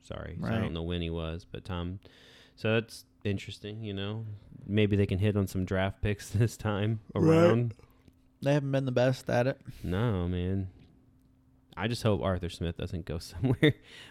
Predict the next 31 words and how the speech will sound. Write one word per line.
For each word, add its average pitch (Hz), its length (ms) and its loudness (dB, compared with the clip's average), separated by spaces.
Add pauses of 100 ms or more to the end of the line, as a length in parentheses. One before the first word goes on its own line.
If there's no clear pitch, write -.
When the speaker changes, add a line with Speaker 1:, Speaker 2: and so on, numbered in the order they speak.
Speaker 1:
Multiple 123 580 8
teams 98 420 2
as 90 140 -4
O 87 160 -2
C. 127 120 -8
Speaker 2:
Just 170 200 0
not 170 140 2
a 147 40 2
head 131 260 0
coach, - 540 -4
where, 95 360 -8
I 98 40 -12
mean, 101 140 -10
Speaker 1:
Mm-hmm. 85 420 -2
Speaker 2:
and 110 240 -4
not, 127 240 -4 (1000)
O 127 140 0
C 123 260 -4
would 117 180 -4
be. 113 300 -8 (1500)
Is 120 100 -6
that 139 160 2
what 131 100 0
he 131 120 2
is, 139 200 2
an 117 100 0
offensive 120 480 -2
guy? 123 360 0 (380)
Speaker 1:
Mm-hmm. 90 200 -8
Is 98 300 0
he? 107 160 -2